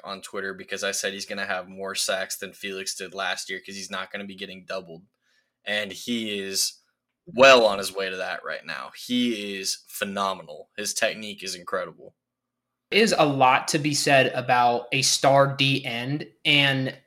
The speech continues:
Speaker 2: when a team make adjustments for it. Like, I'll, I'll never forget, um, I know this is a weird comparison, but hear me out. Kevin Durant was like, "Why," he was asked, "Why aren't you dropping, like, seventy, eighty points a game?"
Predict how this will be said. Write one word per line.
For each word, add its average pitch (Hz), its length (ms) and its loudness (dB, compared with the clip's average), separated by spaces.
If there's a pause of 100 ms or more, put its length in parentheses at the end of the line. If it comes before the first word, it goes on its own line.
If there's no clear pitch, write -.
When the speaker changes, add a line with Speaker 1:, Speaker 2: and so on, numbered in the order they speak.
(240)
Speaker 2:
when 143 580 2
a 143 60 2
team 147 520 0
make 147 160 0
adjustments 123 540 0
for 98 220 -8
it. 95 160 -12
Like, 147 320 4 (180)
I'll, 156 200 8
I'll 170 100 8
never 190 240 4
forget, 151 580 6
um, 123 420 0 (300)
I 160 80 8
know 175 140 8
this 160 100 8
is 143 60 4
a - 20 2
weird 139 160 4
comparison, 123 460 0
but 120 100 -4
hear 139 140 -2
me 135 100 0
out. 110 220 -2 (800)
Kevin 208 240 6
Durant 151 340 6
was 139 160 2
like, 127 200 4
"Why," 156 460 8
he 180 80 2
was 160 120 8
asked, 147 240 8
"Why 160 100 6
aren't 190 140 4
you 175 100 2
dropping, 139 320 4
like, 120 180 0
seventy, 123 440 2
eighty 113 160 -6
points 104 240 -10
a 95 40 -10
game?" 92 300 -12